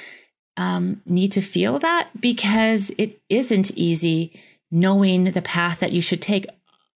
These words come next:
Of course, when you look back on a path that, that has success at the end of it, it's easy to see that it was the right path, but it's not easy to know that that's the right path when you're at the beginning of it and knowing which way to go. And, um, I,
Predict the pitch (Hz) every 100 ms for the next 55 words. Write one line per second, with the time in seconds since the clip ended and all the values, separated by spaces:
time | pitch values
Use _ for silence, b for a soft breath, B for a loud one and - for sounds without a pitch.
0 | - 196 - 285 262 240 202 196 196 196
1 | 180 196 180 175 - 185 175 - 175 -
2 | _ - 165 160 170 175 - 165 - 190
3 | 185 160 - 208 247 185 160 156 180 -
4 | B B B B B - 175 - 254 220
5 | 180 - 165 156 - 160 170 160 160 -
6 | 208 214 196 180 180 - 175 - 190 185
7 | - - 190 180 170 170 165 175 170 165
8 | 160 - 170 160 - 160 160 - 160 156
9 | 156 - - - - 156 185 190 180 156
10 | 156 160 - 156 156 156 160 156 156 156
11 | - 160 160 - 160 156 151 - - 170
12 | 156 - B B B B B B B B
13 | 180 165 160 156 - 160 156 165 - -
14 | -